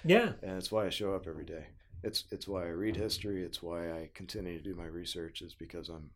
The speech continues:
Speaker 2: here for the teaching and the mentoring and just, you know,
Speaker 1: Yeah.
Speaker 2: getting to know people as they, as they're taking that transition from, you know, from being high school students to being adults. And that's just a pleasure of my life.
Speaker 1: Same here. Yeah,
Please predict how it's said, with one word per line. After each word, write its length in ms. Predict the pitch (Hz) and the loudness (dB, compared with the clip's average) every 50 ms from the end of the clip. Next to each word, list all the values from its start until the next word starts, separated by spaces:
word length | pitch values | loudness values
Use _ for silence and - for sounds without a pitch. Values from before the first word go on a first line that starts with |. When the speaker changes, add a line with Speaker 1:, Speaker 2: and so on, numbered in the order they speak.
| - - - | -18 -10 -6
Speaker 2:
here 140 | 87 78 71 | -6 -6 -6
for 80 | - - | -8 -10
the 100 | 71 71 | -14 -8
teaching 340 | - 95 95 - - 78 71 - - - - - - - - - - - - - - - - - - - - - | -6 -6 -6 -6 -6 -10 -14 -16 -20 -20 -20 -20 -20 -20 -20 -20 -20 -18 -18 -18 -16 -18 -18 -18 -20 -20 -14 -8
and 180 | - 95 92 90 | -6 -4 -4 -4
the 20 | 85 | -4
mentoring 520 | 78 82 85 80 80 82 82 80 78 80 80 73 | -4 -4 -6 -4 -4 -6 -6 -6 -6 -6 -8 -8
and 100 | 71 76 | -8 -10
just, 280 | - 85 - - - - - - | -10 -10 -10 -10 -10 -12 -12 -12
you 100 | 85 80 | -10 -8
know, 60 | 80 | -8
Speaker 1:
Yeah. 60 | - 101 | -6 -6
Speaker 2:
getting 180 | 87 78 78 | -6 -6 -6
to 60 | 80 78 | -6 -6
know 240 | 82 82 80 80 - - - - - | -6 -8 -8 -10 -12 -16 -18 -12 -6
people 320 | - 98 90 85 85 85 85 | -6 -4 -4 -2 -2 -2 -2
as 120 | 82 - 85 | -2 -4 -4
they, 160 | 82 78 78 - 90 | -6 -6 -6 -6 -8
as 160 | 82 80 76 | -8 -6 -6
they're 220 | 85 80 76 - - - - - | -6 -6 -6 -8 -12 -16 -12 -6
taking 260 | - 107 87 80 87 | -4 -4 -4 -4 -4
that 160 | 87 82 - | -6 -6 -6
transition 640 | - 90 90 85 80 - 92 85 - - 82 78 73 | -4 -4 -4 -4 -2 -2 -2 -2 -2 -4 -6 -6 -10
from, 320 | - - 82 78 78 76 - - - - - - - - - - - | -10 -8 -8 -8 -8 -10 -12 -14 -16 -16 -16 -18 -18 -20 -18 -14 -12
you 80 | 90 82 | -10 -10
know, 100 | 78 73 | -10 -10
from 160 | - - 85 80 | -12 -12 -10 -6
being 260 | 87 92 87 82 76 | -4 -2 -2 -4 -4
high 160 | 82 87 95 | -4 -4 -4
school 280 | 90 - - 98 92 80 | -4 -4 -4 -6 -4 -4
students 500 | - - - 87 80 78 80 80 - - | -4 -4 -4 -4 -4 -4 -4 -4 -6 -6
to 260 | - 85 80 76 76 73 - - | -4 -6 -6 -6 -8 -10 -12 -10
being 160 | 78 73 71 | -8 -8 -6
adults. 380 | 69 76 90 76 - - - - - - - - - - - - - - - - - - - | -4 -4 -4 -4 -4 -8 -12 -14 -18 -20 -20 -20 -20 -20 -20 -20 -20 -20 -20 -20 -20 -16 -12
And 160 | 82 80 80 | -8 -6 -4
that's 160 | 87 87 85 | -4 -4 -4
just 240 | - - 90 78 - | -4 -4 -4 -4 -4
a 40 | 82 | -6
pleasure 360 | - - 90 85 76 78 76 | -4 -2 -2 -2 -2 -2 -4
of 80 | 73 73 | -6 -6
my 120 | 73 73 | -6 -6
life. 360 | 78 80 82 78 76 - - - - - - - - - - - | -4 -4 -4 -6 -8 -10 -14 -18 -20 -20 -20 -20 -20 -20 -18 2
Speaker 1:
Same 220 | - - 233 262 | 6 6 8 10
here. 220 | 254 214 214 156 113 | 10 10 10 8 8
Yeah, 200 | 120 139 135 | 8 10 10